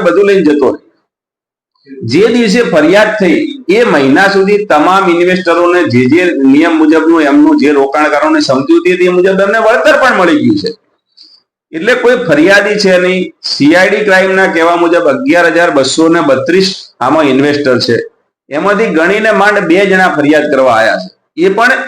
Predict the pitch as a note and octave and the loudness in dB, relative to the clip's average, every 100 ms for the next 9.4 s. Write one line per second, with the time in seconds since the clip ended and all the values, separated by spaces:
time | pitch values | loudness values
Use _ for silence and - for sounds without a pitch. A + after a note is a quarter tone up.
0 | - - F3 G3+ E3 E3 G3 G3 D#3 F3+ | -12 -4 -2 0 0 2 0 0 0 2
1 | - - F#3+ F#3 G#3+ A#3+ A3+ A3 F#3 F#3 | 2 -2 -2 -2 0 0 0 0 0 0
2 | F#3+ F#3+ F#3 E3+ F3 F3 D#3+ D#3+ E3+ D#3+ | 0 0 2 0 0 0 0 0 0 0
3 | D#3 D3 D3+ D3 D3 D#3+ F3+ E3 D#3 F3+ | 0 2 2 2 2 0 0 0 0 2
4 | F3 E3 D3 D3+ C#3 A#2+ C3 C3 A2+ - | 0 0 0 0 0 -2 -2 -2 -4 -8
5 | _ - - - - G#3 C3+ B2+ C#3 G#3+ | _ -20 -20 -8 -4 -2 0 0 0 0
6 | B3 G3 D#3+ D#3+ F#3+ F3 E3+ E3 C#3 D3 | 0 0 2 2 2 0 -2 -2 -2 0
7 | E3+ F#3+ G3 G3+ D3+ A#2+ C#3+ F3+ - D#3+ | 0 -2 0 0 0 0 0 0 0 0
8 | D3+ D#3 D#3 - - _ _ - D3+ F#3+ | 0 0 -4 -10 -18 _ _ -8 -2 0
9 | F3+ E3 F#3 F3+ | 0 0 0 0